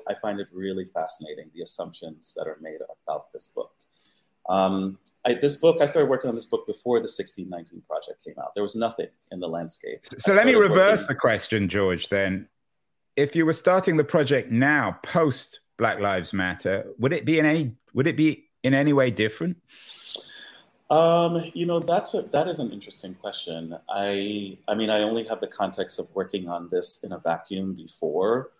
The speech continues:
Speaker 1: You know, so much of what we're talking about publicly is now, we can take these things for granted. Um, but I'd like to think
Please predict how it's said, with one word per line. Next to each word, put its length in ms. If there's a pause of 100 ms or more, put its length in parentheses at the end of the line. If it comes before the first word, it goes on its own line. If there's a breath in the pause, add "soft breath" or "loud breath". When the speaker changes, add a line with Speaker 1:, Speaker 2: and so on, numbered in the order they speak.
(600)
Speaker 1:
You 140
know, 180 (120)
so 200
much 180
of 100
what 140
we're 100
talking 340
about 300
publicly 720 (280)
is 180
now, 680
we 80
can 140
take 260
these 200
things 240
for 140
granted. 580 (520)
Um, 360
but 120
I'd 140
like 400
to 120
think 400